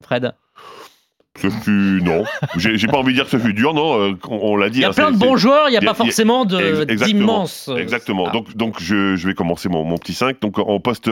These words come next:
Speaker 2: un, j'ai choisi Mahmoud Abdul Raouf. Alors, pour plusieurs raisons, il était drafté en quatre-vingt-dix par les Nuggets, justement, troisième position, six saisons à Denver,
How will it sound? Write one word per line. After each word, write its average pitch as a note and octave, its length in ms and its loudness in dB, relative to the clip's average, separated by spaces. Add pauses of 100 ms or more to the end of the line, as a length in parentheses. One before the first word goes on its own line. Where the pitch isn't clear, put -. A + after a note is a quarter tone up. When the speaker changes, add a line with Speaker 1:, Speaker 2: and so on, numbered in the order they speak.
Speaker 2:
un, C3 160 0
j'ai F2+ 140 -4
choisi G#2 360 -4
Mahmoud C3 320 2 (460)
Abdul A#2 280 0
Raouf. G#2+ 300 0 (1040)
Alors, E2+ 160 0
pour F#2+ 120 -6
plusieurs F#2+ 280 -2
raisons, G2 240 -2
il G#2+ 80 0
était F#2 120 -4
drafté G2 240 -2
en A2+ 40 -4
quatre-vingt-dix G#2+ 420 -4
par F#2 140 0
les F#2+ 80 0
Nuggets, F#2 240 0
justement, F#2+ 360 -2
troisième G2 460 -2 (280)
position, G2+ 600 -4
six - 220 -6
saisons A#2+ 280 0
à A2+ 40 0
Denver, G2+ 460 2